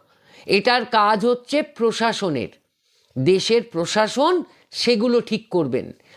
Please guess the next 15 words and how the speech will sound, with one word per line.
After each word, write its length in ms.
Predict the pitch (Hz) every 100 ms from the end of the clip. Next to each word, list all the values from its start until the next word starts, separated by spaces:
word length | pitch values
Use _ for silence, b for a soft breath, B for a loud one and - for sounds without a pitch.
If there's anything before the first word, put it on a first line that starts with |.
| b
সুতরাং 480 | 208 202 240 254 247
তুমি 360 | - 262 262 247
এটা 180 | 214 185
করো 280 | 175 151 120
না। 180 | 95 - B B B B
পাঁচবার 540 | 196 208 196 214 233
বলার 360 | 214 208 208 214
পর 220 | 214 226 - -
একবার 520 | 190 175 180 208 214
হলেও 360 | 190 233 214
তার 400 | 208 208 185 190
মনে 440 | 185 180 185 247 269 b b b _ -
এই 260 | 190 185
জিনিসটা 500 | 160 180 180 - 233
ঢুকবে। 540 | 185 143 196 147 131